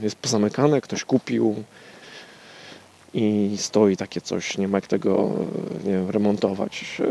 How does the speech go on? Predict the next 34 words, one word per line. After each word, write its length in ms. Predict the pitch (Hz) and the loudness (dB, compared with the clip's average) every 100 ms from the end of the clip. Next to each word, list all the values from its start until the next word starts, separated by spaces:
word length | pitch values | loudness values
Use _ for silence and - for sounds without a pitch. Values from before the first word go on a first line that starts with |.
| - - - - | -2 -4 -4 -2
Ja 80 | 240 | 0
zdaję 260 | - 190 | 2 4
sobie 160 | 185 135 | 4 0
sprawę, 280 | - 135 127 | 2 0 0
że 100 | 123 | -2
to 100 | 113 | 0
nie 60 | |
jest 140 | 110 - | 0 0
proste, 420 | 107 92 - 101 - - - - 73 76 76 76 - - - - - - - - 107 | 0 0 -2 -8 -10 -20 -20 -20 -20 -20 -20 -20 -20 -20 -20 -18 -18 -18 -16 -10 -2
bo 160 | 110 | -2
to 60 | - | 0
trzeba 500 | - - 104 101 95 | -2 -2 2 2 0
tam, 320 | - 98 101 - - - | 0 -2 -2 -4 -6 -6
nie 60 | - - | -2 -2
wiem, 100 | - | -2
konserwatora 680 | 107 - 101 98 - 101 | -2 -2 -4 -4 -2 0
zabytków 680 | 98 101 104 - - 98 - | 2 4 2 0 -2 -2 -4
i 40 | - | -4
tak 160 | 104 | -4
dalej. 340 | 104 90 127 - - - - - - - - - - - - - - - | -4 -8 -10 -12 -18 -20 -20 -18 -18 -18 -16 -16 -16 -20 -20 -20 -18 -8
No, 140 | - | -4
a 40 | - | -2
to 80 | |
wszystko 220 | 247 - 180 | -4 -2 -2
szlak 220 | 180 - | -2 -2
trafia. 340 | - - 180 - - - - - - - - - - - - - - | -2 -2 -4 -8 -16 -20 -20 -20 -20 -20 -20 -20 -20 -18 -18 -10 -2
No 60 | |
i 40 | - | 0
w 60 | |
samej 260 | - - 226 | 2 4 6
Legnicy 580 | 208 254 240 - 107 92 | 6 4 -4 -2 -2 -2
takich 340 | 107 - 107 | -4 -6 -6
miejsc 380 | 104 98 101 - | -4 -4 -4 -8
jest 420 | 98 92 - - | -8 -8 -10 -12